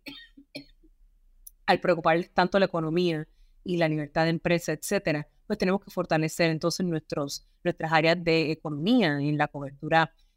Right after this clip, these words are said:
eh, diaria y darnos cuenta de que, por ejemplo, eh, somos un medio diferente a nivel de que a la gente no le preocupa, eh, los temas Maripili, los temas Alaya, eh, no, no les, no les preocupa, eso quizá les divierte, pero no les preocupa.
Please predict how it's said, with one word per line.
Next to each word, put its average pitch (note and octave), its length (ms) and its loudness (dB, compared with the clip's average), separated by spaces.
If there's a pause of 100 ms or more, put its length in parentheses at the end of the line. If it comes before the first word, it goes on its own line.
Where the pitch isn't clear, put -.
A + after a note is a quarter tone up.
eh, D#3 200 0
diaria D#3+ 580 0 (760)
y G3+ 80 0
darnos G3+ 300 4
cuenta F#3+ 500 0 (320)
de F3+ 180 -4
que, E3+ 140 0
por E3 140 -2
ejemplo, G3 640 0
eh, E3+ 200 0
somos F#3 340 -4
un G3+ 80 0
medio G3 220 2
diferente G3+ 500 0
a F3+ 140 2
nivel D#3+ 260 -2
de F3+ 100 -4
que E3+ 100 -2
a - 20 2
la D#3+ 100 -2
gente D#3 260 -4
no F3 220 0
le F#3+ 100 0
preocupa, E3 600 -2 (300)
eh, D3+ 320 0
los - 180 -8
temas E3+ 480 2
Maripili, D#3 580 0 (260)
los E3 180 -6
temas D#3+ 680 0 (220)
Alaya, D#3 540 2 (320)
eh, D#3+ 240 -2
no, F3+ 260 0
no F#3+ 180 0
les, A3+ 200 -4 (100)
no G3+ 180 -2
les C4+ 120 0
preocupa, C#4 540 0
eso - 280 -8
quizá A3 240 -2
les A#3+ 140 4
divierte, G3 360 0
pero D3+ 200 -6
no D#3+ 120 2
les - 120 2
preocupa. - 560 -14